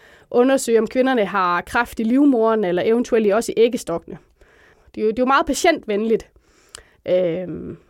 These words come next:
at man kan tage en urinprøve, og så kan det hjælpe lægen med at, at finde ud af, hvad er det for nogle kvinder, der er mere i risiko for at have den her gynækologiske cancer, hvad for nogen skal forrest i køen, hvad for nogen skal ses først, og hvad for nogen kan vente, øh, med dem, der har symptomer på for eksempel kræft i, i livmoderen.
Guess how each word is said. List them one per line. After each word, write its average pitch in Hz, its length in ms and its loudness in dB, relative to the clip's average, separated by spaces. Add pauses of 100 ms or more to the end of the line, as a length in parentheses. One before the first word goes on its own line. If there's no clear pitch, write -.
(200)
at 202 100 -4
man 202 140 0
kan 196 140 -4
tage 240 180 -2
en 208 100 0
urinprøve, 202 640 -4
og 202 80 -6
så - 120 -10
kan - 100 -10
det 220 120 -4
hjælpe 220 280 -2
lægen 214 300 0
med 196 80 0
at, 180 200 -4 (600)
at 208 80 -4
finde 240 220 0
ud 240 60 4
af, 202 200 4
hvad 220 140 2
er 220 40 2
det 196 100 -2
for 208 100 -4
nogle 202 160 -2
kvinder, 240 260 0
der 208 100 0
er 190 60 2
mere 240 220 4
i 233 100 6
risiko 285 300 -2
for 226 120 -6
at 226 40 -2
have 233 100 0
den 214 140 -4
her 220 80 -2
gynækologiske 220 640 -2
cancer, 254 280 -2
hvad 226 120 -2
for 247 100 -6
nogen 233 140 -2
skal - 160 -16
forrest 226 320 0
i 214 40 -12
køen, 254 240 -2
hvad 214 140 -4
for 233 80 -8
nogen 226 140 -4
skal - 140 -12
ses - 500 -4
først, 320 400 -2
og - 80 -8
hvad 247 120 2
for 262 100 -4
nogen 233 120 -2
kan 214 140 -4
vente, 202 240 -4 (680)
øh, 196 380 -4
med 208 120 -4
dem, 214 160 0
der 220 60 -2
har 190 80 -6
symptomer 214 480 -6
på 202 240 -10 (400)
for 240 60 0
eksempel 196 340 0
kræft - 340 -8
i, 180 180 -6
i - 120 -8
livmoderen. 202 440 -6